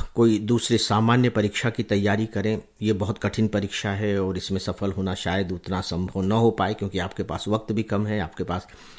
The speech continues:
परिवार की जिम्मेदारियां भी ज़्यादा हैं, तो बेहतर होगा कि आप किसी और दूसरे के लिए ट्राई करें।" तो जैसे ही वह यह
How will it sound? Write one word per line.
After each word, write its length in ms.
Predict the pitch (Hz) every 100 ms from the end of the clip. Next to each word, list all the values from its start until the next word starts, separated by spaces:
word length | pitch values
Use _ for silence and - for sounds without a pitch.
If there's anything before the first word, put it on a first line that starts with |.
| -
परिवार 320 | 107 98 95
की 120 | 92 92
जिम्मेदारियां 600 | 92 92 92 120 123 117
भी 100 | 110
ज़्यादा 280 | 113 107
हैं, 260 | 117 120 117 - - - -
तो 60 | 143
बेहतर 320 | 151 170 196
होगा 240 | 170 175
कि 160 | 175 160
आप 220 | 131 -
किसी 220 | 135 143
और 260 | - 131 127
दूसरे 360 | 120 120 127
के 120 | 127 120
लिए 120 | 120
ट्राई 280 | - 110 123
करें।" 300 | 117 107 143 _ _ _ _ _ _ _ - - - - -
तो 80 | 160
जैसे 320 | 151 202 202
ही 60 | 226
वह 260 | 190 196 180
यह 420 | 151 165 170